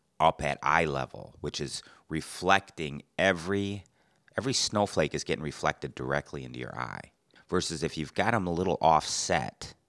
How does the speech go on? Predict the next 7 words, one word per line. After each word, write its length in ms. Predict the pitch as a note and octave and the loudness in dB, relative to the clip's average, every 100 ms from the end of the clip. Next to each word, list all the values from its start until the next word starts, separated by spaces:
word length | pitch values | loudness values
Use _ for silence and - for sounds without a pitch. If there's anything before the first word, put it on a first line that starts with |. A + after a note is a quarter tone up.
| _ _ _ _ | _ _ _ _
not 360 | C2+ E2 F#2 - | -4 -2 0 -2
making 460 | F2+ E2+ E2+ D2+ | -4 -4 -6 -6
a, 320 | C#2 C2+ B1+ A#1+ | -6 -6 -6 -6
uh, 320 | A1+ G#1 A#2 - _ _ _ - - - _ | -8 -8 -12 -18 _ _ _ -20 -20 -20 _
an 160 | C#2+ D#2 - | -10 -8 -2
angle 540 | E2 F2 D#2+ D2 C2+ | -2 2 2 4 4
of 120 | B1+ | 2